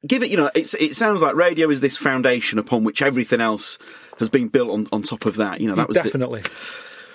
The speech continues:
Speaker 1: But how do you, how do you, given, you know, it's not like,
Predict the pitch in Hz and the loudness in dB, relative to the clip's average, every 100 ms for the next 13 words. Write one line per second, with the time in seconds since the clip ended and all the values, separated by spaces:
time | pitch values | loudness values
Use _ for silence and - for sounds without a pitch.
0 | - _ 165 226 277 233 - 247 214 220 | -20 _ 2 2 0 0 2 0 2 0
1 | - 254 247 240 214 - 208 147 247 - | 2 0 2 2 2 2 0 2 2 2
2 | 220 202 - | 0 0 -6